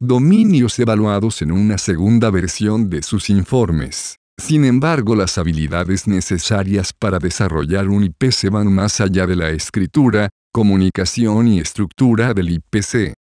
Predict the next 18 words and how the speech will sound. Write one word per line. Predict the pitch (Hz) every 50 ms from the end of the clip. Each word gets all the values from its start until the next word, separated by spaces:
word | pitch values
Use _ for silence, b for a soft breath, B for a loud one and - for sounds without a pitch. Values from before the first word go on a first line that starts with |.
| -
Se | - - - 139
requiere | 120 127 120 - - 120 117 123 113
de | 110 104
una | 107 110 113 104 82
base | 78 95 107 - - 110
sólida | - - - 123 120 123 127 117 120
de | 101 98 90
considerandos | - 104 92 90 87 - - 90 87 76 85 92 104 107 98 101 92 -
éticos, | 101 98 - - 90 - - 113 113 110 - - - _ _ _ -
del | 123 107 98 104 101 127
uso | 156 165 160 - - 156
que | - 117
se | 95 - -
le | 85 90 85
dará | 80 82 95 110
a | 110
la | 95 87 85
evaluación, | 85 90 85 87 85 87 87 87 85 - - 127 117 110 110 123 135